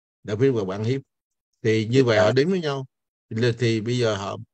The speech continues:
Speaker 1: họ làm như, họ làm bậy làm gì nhau? Thì có ba bốn điều. Do vậy, cái anh thấy chẳng hạn như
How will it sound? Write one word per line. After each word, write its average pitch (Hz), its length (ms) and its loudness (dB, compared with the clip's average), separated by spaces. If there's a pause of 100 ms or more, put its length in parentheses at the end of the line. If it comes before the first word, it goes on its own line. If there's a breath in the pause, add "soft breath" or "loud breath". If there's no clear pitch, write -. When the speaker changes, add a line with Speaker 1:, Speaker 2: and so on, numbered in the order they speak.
(520)
Speaker 1:
họ - 320 -2
làm 120 300 2
như, 127 180 0
họ - 180 -6
làm 123 180 -2
bậy 104 200 0
làm 120 200 2
gì 113 120 -2
nhau? 123 320 -2 (1300)
Thì 107 80 -4
có 139 140 0
ba 151 320 2
bốn 175 280 -4
điều. 107 320 -4 (680)
Do 139 260 4
vậy, 101 320 -2 (260)
cái 139 120 2
anh 139 140 2
thấy 147 180 4
chẳng 135 120 2
hạn 113 120 0
như 113 120 -6